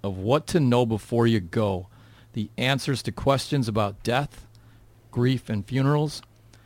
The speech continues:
Our guest is Mister Scott Mueller. Scott is a licensed funeral director and a second-generation owner of Mueller Memorial,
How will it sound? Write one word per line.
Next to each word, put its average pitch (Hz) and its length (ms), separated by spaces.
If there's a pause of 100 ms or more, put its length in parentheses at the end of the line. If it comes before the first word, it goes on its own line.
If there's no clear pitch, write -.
(440)
Our 117 140
guest 127 420 (160)
is 101 140
Mister 113 320
Scott 120 400
Mueller. 120 420 (540)
Scott 123 280
is 107 140
a 104 60
licensed 120 580
funeral 123 380
director 117 420
and 98 160
a - 20
second-generation 120 960
owner 110 280
of 90 100
Mueller 123 380
Memorial, 117 600